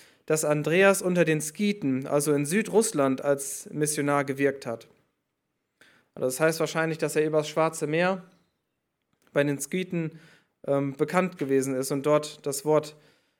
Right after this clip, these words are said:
verkündigt hat. Und interessant dabei ist, dass Andreas bis heute als Schutzpatron der Russen gilt.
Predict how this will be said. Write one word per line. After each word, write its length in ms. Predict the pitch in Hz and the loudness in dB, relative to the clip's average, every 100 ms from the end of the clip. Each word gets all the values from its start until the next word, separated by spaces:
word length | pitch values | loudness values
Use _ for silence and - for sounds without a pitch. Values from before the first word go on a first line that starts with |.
| - | -4
verkündigt 580 | 151 196 190 151 - | 0 2 2 2 0
hat. 240 | 127 120 - _ _ _ _ _ _ | -4 -4 -10 _ _ _ _ _ _
Und 180 | - 151 | -2 4
interessant 460 | 170 175 175 214 233 | 4 4 4 6 8
dabei 320 | 202 196 196 | 8 8 6
ist, 320 | 190 180 - | 6 2 2
dass 240 | 170 160 151 | 2 2 0
Andreas 500 | 156 156 185 214 214 | 0 2 4 4 2
bis 220 | 170 180 | -2 2
heute 560 | 190 214 214 202 196 | 2 4 4 2 2
als 240 | 170 165 - - _ | 0 0 -4 -18 _
Schutzpatron 1000 | - 262 262 - 220 214 - 208 196 185 | -4 -2 -2 0 -2 -2 -2 0 2 2
der 80 | 170 | 2
Russen 340 | 190 196 135 | 2 -2 -4
gilt. 360 | 120 123 - | -6 -8 -12